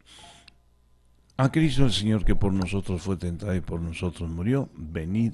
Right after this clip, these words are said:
adorémosle. Venid, aclamemos al Señor, demos vítores a la roca que nos salva. Entremos a su presencia dándole gracias, aclamándolo con cantos.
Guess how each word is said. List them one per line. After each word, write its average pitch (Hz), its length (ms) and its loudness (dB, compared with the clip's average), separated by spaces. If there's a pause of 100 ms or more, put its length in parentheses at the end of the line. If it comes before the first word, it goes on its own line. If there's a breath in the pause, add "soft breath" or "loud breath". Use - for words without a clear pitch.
(140)
adorémosle. 87 720 -8 (680 loud breath)
Venid, 151 280 4
aclamemos 117 560 0
al 92 100 -2
Señor, 90 400 -2
demos 87 380 -4
vítores 90 520 -4
a 92 60 -4
la 82 140 -6
roca 107 580 4
que 113 140 2
nos 107 240 0
salva. 90 280 0
Entremos 110 440 -4
a 107 80 -2
su 104 180 -6
presencia 95 600 -6
dándole 85 400 -6
gracias, 113 500 -2
aclamándolo 85 840 -8
con 82 340 -10
cantos. - 480 -16